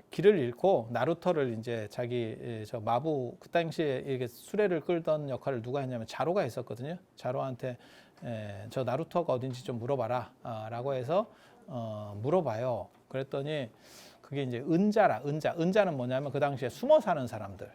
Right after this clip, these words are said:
약간 도인들, 예, 예. 그런 사람들이 뭐라 그러냐면, "어, 공자 정도면 나루토는 지가 아는 거 아니야? 그렇게 나대는 놈, 뭐, 그거 잘하는 거 아니야?"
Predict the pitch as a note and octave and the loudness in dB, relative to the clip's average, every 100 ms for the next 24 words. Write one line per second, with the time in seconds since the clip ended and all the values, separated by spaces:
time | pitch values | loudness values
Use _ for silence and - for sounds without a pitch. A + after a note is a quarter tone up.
0 | - - C#3+ B2 - _ _ - D#3+ B3+ | -10 -2 -2 -2 -6 _ _ 2 4 4
1 | C#4 F3+ C3 F2+ - - _ - _ - | 2 0 -2 -6 -12 -20 _ -20 _ -12
2 | C3 A2 - D3 A#2+ A#2 - - - - | -10 -10 -12 -12 -10 -10 -14 -20 -20 -20
3 | - - - _ - - - - - - | -20 -20 -20 _ -20 -20 -20 -20 -20 -20
4 | - E3 F3+ E3+ D#3+ D3+ C#3+ B2+ C#3 C3 | -2 0 4 6 4 4 0 0 0 0
5 | C3 B2+ E3 G#3+ - - - - - F3+ | -2 -2 0 -2 -2 -16 -20 -20 -6 0
6 | E3 C#3 D#3 F3 B3+ B3+ G#3 F#3+ E3+ D3+ | 0 0 0 6 6 6 4 4 4 6
7 | G3 G#3 C#3 C3 G#3+ C4 D#4 A#3 F#3 - | 6 4 4 4 4 0 -2 -2 -4 -4
8 | C#4 A#3+ A3+ C4 E4+ B3 F#4 - A3+ G#3+ | 4 4 4 0 0 0 -4 -6 -8 -8
9 | - A3+ G3+ F3 D#3 G#3+ A3+ G3+ F#3+ F#3+ | -4 0 2 6 6 6 4 2 0 -2
10 | - F#3+ F3+ - A3+ F3+ F#3 A3 B3 F3 | -2 -4 -2 -4 0 2 2 2 2 2
11 | A#3+ | 0